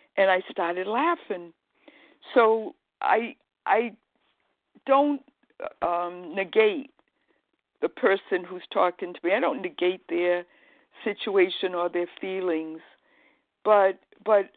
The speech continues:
I do try to, uh, introduce another way, another,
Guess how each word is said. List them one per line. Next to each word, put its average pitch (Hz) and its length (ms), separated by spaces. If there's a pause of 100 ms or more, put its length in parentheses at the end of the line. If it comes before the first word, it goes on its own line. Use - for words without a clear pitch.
(140)
I 208 140
do 240 320 (120)
try 185 360 (120)
to, 185 400 (840)
uh, 165 160
introduce 196 720 (760)
another 196 420
way, 180 440
another, 220 380